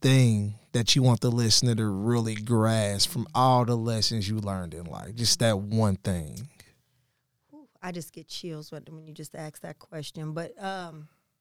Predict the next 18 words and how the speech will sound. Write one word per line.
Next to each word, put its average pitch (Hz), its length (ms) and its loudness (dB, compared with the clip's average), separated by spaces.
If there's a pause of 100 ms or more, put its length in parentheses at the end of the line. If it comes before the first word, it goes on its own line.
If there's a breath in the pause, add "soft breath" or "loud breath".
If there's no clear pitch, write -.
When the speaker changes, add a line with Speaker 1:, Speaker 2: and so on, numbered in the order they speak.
(1000)
Speaker 2:
that 190 140 -12
there's 202 260 -8
absolutely 190 680 -8
nothing, 175 800 -12 (600)
nothing 185 540 -12
that 180 200 -10
you 202 80 -10
can't 190 300 -12
overcome. 202 680 -14 (1000)
Nothing. 240 500 -12 (1300)
It 233 120 -8
doesn't 240 340 -8
matter 226 300 -6
if 190 120 -14
it's 190 160 -10
losing 226 400 -4
a 196 60 -10
child, 202 640 -8